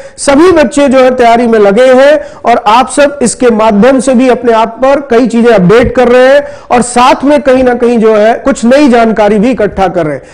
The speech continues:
काजल जी ने इसका उत्तर भी option लखनऊ को दिया है।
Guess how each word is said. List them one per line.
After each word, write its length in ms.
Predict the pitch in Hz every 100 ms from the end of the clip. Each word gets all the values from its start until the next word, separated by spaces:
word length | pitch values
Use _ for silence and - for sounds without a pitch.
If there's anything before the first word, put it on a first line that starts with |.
| - -
काजल 340 | 214 233 285
जी 120 | 285 285
ने 120 | 285
इसका 280 | - 277 269
उत्तर 320 | 254 269 240
भी 180 | 233 277
option 340 | 254 - 269
लखनऊ 480 | 240 - 202 233 240
को 80 | 262
दिया 220 | 254 254
है। 440 | 247 262 285 -